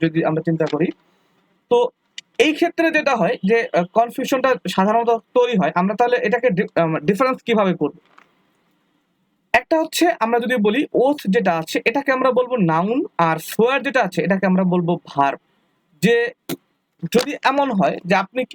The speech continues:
এখন আমি তিনটা রিলেশন তাহলে কিভাবে এক্স-, ই করব? আপনি সোয়া-, সোয়ার করবেন, আপনি শপথ নিলেন in the form of noun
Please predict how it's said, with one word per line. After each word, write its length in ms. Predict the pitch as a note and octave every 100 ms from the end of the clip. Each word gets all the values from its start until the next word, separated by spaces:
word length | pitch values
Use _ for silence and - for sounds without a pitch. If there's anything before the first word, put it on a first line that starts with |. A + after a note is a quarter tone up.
| _
এখন 280 | G3+ G3+ A3+
আমি 160 | - C4
তিনটা 300 | C#4 B3+ B3
রিলেশন 420 | A3 B3 B3 C4
তাহলে 260 | B3+ B3 B3+
কিভাবে 340 | A#3 A#3 A3+
এক্স-, 180 | A3+ - _ _
ই 100 | A3+
করব? 300 | G3 G3+ G3+ - - _ _ A3
আপনি 420 | - C#4+ D4+ D#4+
সোয়া-, 520 | - G#3 G#3+ A#3 -
সোয়ার 480 | - - A#3+ C4+ C4+
করবেন, 340 | C4 A3+ D3 -
আপনি 320 | E3+ F#3+ C4
শপথ 380 | G#3+ G#3+ G3 B3+ -
নিলেন 440 | A3+ B3 B3 C#4+ A4+ _ _ _ _
in 120 | B3
the 100 | C4
form 260 | B3+ B3 B3
of 300 | C4 - F#3
noun 220 | F#3 G3